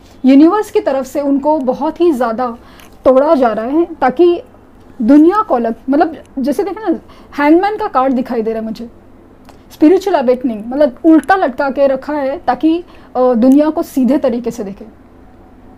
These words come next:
तो वो एक situation है और काफ़ी लोग हैं वो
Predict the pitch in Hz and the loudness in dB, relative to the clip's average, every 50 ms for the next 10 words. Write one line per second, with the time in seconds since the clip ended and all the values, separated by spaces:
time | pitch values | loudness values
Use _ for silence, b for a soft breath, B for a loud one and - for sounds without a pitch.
0 | - - - - - - - - - 285 254 233 240 269 311 359 349 349 - - | -20 -20 -20 -20 -20 -20 -20 -8 -4 -2 0 2 4 4 4 2 0 0 0 2
1 | - - 285 - 320 294 302 - 320 294 262 240 277 277 302 320 b b b b | 2 2 2 2 2 0 0 0 0 0 0 -2 -4 -6 -8 -10 b b b b
2 | b - 247 262 254 254 - - - - _ - 269 254 - 339 359 320 294 269 | b -2 -2 0 0 -2 -4 -10 -20 -14 _ -4 -4 0 2 4 4 6 6 4
3 | 311 302 277 277 311 320 285 339 349 359 - | 4 2 0 0 0 0 0 0 -2 -2 -4